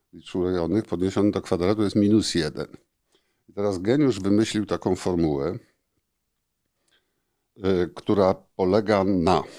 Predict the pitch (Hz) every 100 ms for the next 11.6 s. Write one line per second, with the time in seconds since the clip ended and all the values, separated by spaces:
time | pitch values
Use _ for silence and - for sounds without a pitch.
0 | - - 80 82 92 92 117 107 101 135
1 | 151 - 107 101 110 113 98 98 95 90
2 | - 98 87 95 - 90 78 73 64 -
3 | - - _ _ _ _ _ _ - -
4 | _ 127 113 113 90 82 95 90 - 87
5 | 71 - - 76 - - 117 - - _
6 | _ _ - - - _ _ _ _ _
7 | _ _ _ 90 82 110 147 92 107 127
8 | 95 92 95 98 101 92 95 117 131 -
9 | 92 87 98 104 90 85 90 87 - -
10 | 95 85 95 131 - _ _ _ _ _
11 | _ 92 90 - 175